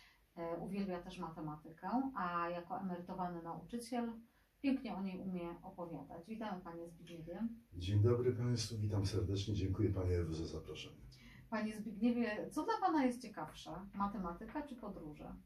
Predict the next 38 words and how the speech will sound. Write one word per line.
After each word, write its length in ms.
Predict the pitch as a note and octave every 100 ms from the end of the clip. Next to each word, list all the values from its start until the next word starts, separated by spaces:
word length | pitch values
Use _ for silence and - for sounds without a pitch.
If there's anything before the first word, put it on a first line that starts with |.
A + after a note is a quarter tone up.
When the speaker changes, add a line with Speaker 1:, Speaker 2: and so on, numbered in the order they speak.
| - _ - - - A#2
Speaker 2:
Jedno 260 | C#3 D#3
i 100 | C#3
drugie 280 | C#3 F#3+ F#3
jest 160 | A2+ -
ciekawe, 500 | C3+ - A#2 B2 C#3+
ale 180 | B2+ A#2+
najważniejsze 720 | D3 D3 B2+ A#2+ B2+ B2 G#2+
dla 200 | A2 A2+
mnie 160 | A2
są 340 | G#2 G#2+ G2+ G2 - - -
kontakty 600 | - G#2+ G#2 G#2+ G#2 A2
z 80 | -
Polakami 600 | G#2+ G2+ G2+ B2 A2 G2+
ze 100 | F2
wschodu, 380 | - A2+ G2+ F#2
w 60 |
tym 140 | - D#2+
wypadku 440 | F#2 F#2+ F#2 F#2+
akurat 320 | F2+ F#2+ F#2
mówię 180 | G#2 G2
o 20 | F2+
Ukrainie, 560 | F2+ E2+ F#2 A#2+ G2
o 20 |
Lwowie 400 | D#2+ D#2 A2 G2
między 360 | F#2 F2+ F2 F#2
innymi. 400 | F2+ F2 A2 A2 - - - - - - _ _ - -
Tam 320 | C3 C3 G2+
bardzo 300 | C3+ C3 A#2+
często 380 | - B2+ - A#2
jeżdżę 380 | B2 A#2 A#2 A#2
ze 140 | A2
względu 300 | G#2 A#2+ A#2
na 100 | A2+
pomoc, 680 | G#2+ A#2 E2 D2+ - - - -
której, 360 | A2 G2 F2 -
której 280 | A2 G2+
oni 180 | G#2 G#2
wymagają. 680 | G2+ F#2+ F2 G#2 G#2 G2+